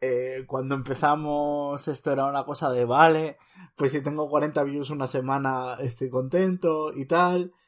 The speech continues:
Y ahora es como, no, es que casi siempre mínimo hay catorce personas siempre escuchando algo de Metavia. Catorce siempre, haga yo lo que haga. Es como,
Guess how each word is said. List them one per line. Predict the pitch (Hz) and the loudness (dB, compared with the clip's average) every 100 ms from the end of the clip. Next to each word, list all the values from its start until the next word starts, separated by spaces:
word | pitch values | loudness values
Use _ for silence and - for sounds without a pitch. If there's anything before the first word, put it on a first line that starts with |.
| _ _ - | _ _ -4
Y | 135 | 2
ahora | 135 139 156 | 4 6 4
es | 160 | 2
como, | 156 143 139 139 135 | -2 0 2 2 2
no, | 127 160 147 | 2 0 0
es | 131 | -2
que | - 147 135 131 | 0 2 0 0
casi | 135 135 131 | -2 -2 -4
siempre | 151 156 160 165 | -4 -2 2 2
mínimo | 156 165 165 160 151 | 2 0 0 2 2
hay | 139 135 131 _ _ _ _ _ | 2 0 -4 _ _ _ _ _
catorce | - 139 135 143 131 | 0 2 4 2 2
personas | 123 123 143 131 110 | 0 0 0 -2 -2
siempre | 110 135 123 131 | -2 -4 -2 -4
escuchando | 123 127 139 123 | -4 -6 -4 -6
algo | 120 123 123 | -4 -2 -2
de | |
Metavia. | 127 120 120 117 113 | -2 -4 -4 -6 -8
Catorce | - - - 220 208 180 180 - - - | 0 6 12 12 12 6 4 4 -18 -18
siempre, | - - 170 190 - 120 117 - - | -2 8 8 8 2 -4 -8 -8 0
haga | 160 151 | 6 6
yo | 151 143 | 6 4
lo | 135 | 4
que | 127 | 2
haga. | 120 117 113 - | -2 -2 -6 -8
Es | 131 | -10
como, | - 127 120 | -8 -8 -8